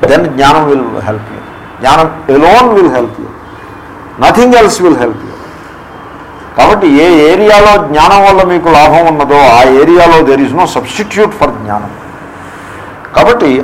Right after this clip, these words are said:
అస్మాత్ విజ్ఞానాత్ ఆత్యంతిక సంసారాభావః.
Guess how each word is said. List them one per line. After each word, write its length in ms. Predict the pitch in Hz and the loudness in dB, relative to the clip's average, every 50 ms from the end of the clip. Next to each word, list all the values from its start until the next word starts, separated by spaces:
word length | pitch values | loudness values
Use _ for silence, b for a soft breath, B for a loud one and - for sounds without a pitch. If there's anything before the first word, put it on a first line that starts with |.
| - - | -4 -6
అస్మాత్ 480 | - - - 151 165 202 - - - 202 165 | -8 -8 -4 0 2 2 4 4 2 2 0
విజ్ఞానాత్ 720 | 156 143 139 156 160 165 165 160 156 160 139 123 - 117 - - - - | -2 -4 -2 -2 2 2 2 4 4 4 2 2 0 -2 -4 -2 0 -2
ఆత్యంతిక 500 | 202 - - - 220 208 190 190 190 196 175 - - | -2 -2 -2 -2 -2 -2 -2 -6 -4 -6 -6 -8 -8
సంసారాభావః. 920 | - 135 131 110 - 160 165 156 156 147 139 - 120 127 120 107 104 101 107 | -12 -12 -12 -4 -2 0 2 4 4 2 2 2 2 2 2 2 0 0 0